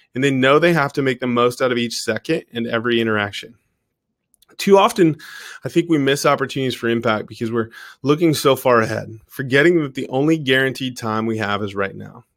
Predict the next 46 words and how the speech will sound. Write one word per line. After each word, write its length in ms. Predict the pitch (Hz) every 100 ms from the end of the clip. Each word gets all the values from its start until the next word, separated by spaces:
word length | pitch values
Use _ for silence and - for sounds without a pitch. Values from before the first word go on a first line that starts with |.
| 160
in 140 | 123
this 140 | 123 113
very 320 | 110 113 120
moment. 340 | 107 95 - _ _ _ - - -
When 120 | 147
you 100 | 156
think 240 | - 202
of 120 | 226 -
things 320 | 170 160 143
in 120 | 135
that 160 | 123 117
perspective, 640 | 120 - 127 - 110 107
it's 180 | 107 - - - -
hard 280 | 175 190
not 300 | 151 127 147
to 80 | -
try 180 | 147 135
to 80 | 127
capitalize 560 | 127 113 117 113 110
on 160 | 113 110
making 300 | 110 113 123
it 100 | 120
the 80 | 120
best 400 | 104 110 110 -
it 80 | 113
can 140 | 110
possibly 440 | 107 101 - 107
be 360 | 107 - - 113 - -
and 220 | 135 120
working 380 | 127 135 160 151
to 100 | 156
live 260 | 127 117 117
to 100 | 110
impact 400 | 110 113 110 107
those 180 | 107 107
around 320 | 101 98 98
you 60 |
positively. 720 | 101 113 110 - - _ - _ _ _ - - -
So 160 | - 151
here's 240 | 180 214
the 80 | 214
challenge 380 | 180 156 147 143
today. 420 | 127 107 123 - _ _ _ _
We 200 | 135 185
have 260 | 165 151 147
today. 420 | - 117 107 -